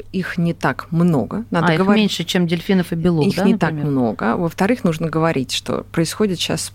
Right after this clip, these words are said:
Speaker 1: с, с касатками во всем мире. Все популяции сокращаются, за исключением Арктики и Антарктики, потому что в Арктике и Антарктике осталась чистая вода и чистые океаны, а везде идет сильное химическое загрязнение, и за счет этого касатки теряют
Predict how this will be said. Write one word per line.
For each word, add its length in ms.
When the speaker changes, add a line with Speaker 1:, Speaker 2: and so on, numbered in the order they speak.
Speaker 1:
с, 100
с 40
касатками 520
во 140
всем 220
мире. 280
Все 240
популяции 640
сокращаются, 960
за 140
исключением 680
Арктики 520
и 60
Антарктики, 600
потому 320
что 160
в 60
Арктике 340
и 40
Антарктике 480
осталась 420
чистая 560
вода 300
и 160
чистые 460
океаны, 440
а 100
везде 320
идет 200
сильное 440
химическое 560
загрязнение, 800
и 420
за 80
счет 240
этого 240
касатки 460
теряют 460